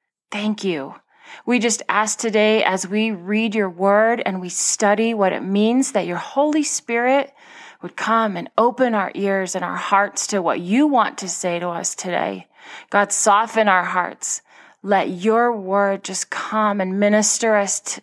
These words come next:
minister to us today. Thank you. In Jesus' name, amen. Let's read Matthew twenty-two, thirty-four through forty-six.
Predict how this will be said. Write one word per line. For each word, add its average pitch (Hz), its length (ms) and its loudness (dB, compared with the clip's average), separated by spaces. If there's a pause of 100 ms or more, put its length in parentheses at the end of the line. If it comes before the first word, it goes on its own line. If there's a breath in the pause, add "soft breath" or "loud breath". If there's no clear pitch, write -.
(100)
minister 208 480 0
to 190 240 -2
us 185 180 2
today. - 640 -8 (720 loud breath)
Thank 180 320 2
you. 180 140 -2
In 190 120 -2
Jesus' 190 460 4
name, 170 220 0
amen. 165 560 0 (4000)
Let's 208 260 0
read 202 160 2
Matthew 208 460 2
twenty-two, 226 880 0
thirty-four 208 920 0
through 196 200 -4
forty-six. - 880 -6